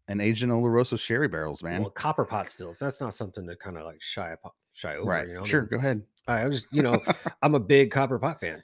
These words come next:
Speaker 2: you
Speaker 1: Yeah,
Speaker 2: know?
Speaker 1: yeah.
Speaker 2: Um,
Speaker 1: I mean, we
Speaker 2: like, uh,
Speaker 1: talked about that with the Woodford episode,
Speaker 2: whoa,
Speaker 1: yeah.
Speaker 2: that's, that's gonna be probably my, almost always my first example would be Woodford, just the, the insane enormity of those pot stills and the care that they take to all that. It's, it's ridiculous.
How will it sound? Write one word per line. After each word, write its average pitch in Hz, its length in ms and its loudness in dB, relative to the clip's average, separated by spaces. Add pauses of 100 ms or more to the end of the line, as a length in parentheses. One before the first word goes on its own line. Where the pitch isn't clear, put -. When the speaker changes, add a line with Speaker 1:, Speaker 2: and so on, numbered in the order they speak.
Speaker 2:
you 117 120 -4
Speaker 1:
Yeah, 120 140 6
Speaker 2:
know? - 80 -2
Speaker 1:
yeah. 120 200 4
Speaker 2:
Um, 104 260 -4 (560)
Speaker 1:
I 113 80 -4
mean, 113 100 4
we 117 60 6
Speaker 2:
like, 113 160 4
uh, - 40 0
Speaker 1:
talked 120 200 4
about 104 220 4
that 101 120 4
with 95 160 -4
the 95 80 -8
Woodford 90 420 -6 (220)
episode, 104 160 -4
Speaker 2:
whoa, 110 200 0
Speaker 1:
yeah. 80 100 -6
Speaker 2:
that's, 117 320 0
that's 113 320 -4
gonna 104 200 -4
be 98 220 -6 (300)
probably 104 260 -2
my, 87 160 -8 (340)
almost 98 360 -6
always 101 260 -4
my 90 120 -10
first 90 280 -8
example 87 540 -10 (320)
would 92 120 -8
be 90 120 -10
Woodford, 80 500 -6
just 82 260 -12
the, 82 220 -12
the 76 220 -10 (240)
insane 101 680 -2
enormity 92 540 -4
of 85 100 -8
those 85 200 -6 (420)
pot 95 220 0
stills 92 320 -4
and 78 220 -14
the 80 100 -14
care 95 420 -4
that 78 140 -10
they 80 80 -12
take 87 220 -10
to 87 100 -10
all 78 80 -8
that. 80 140 -8
It's, - 140 -16 (120)
it's - 220 -14
ridiculous. 80 520 -10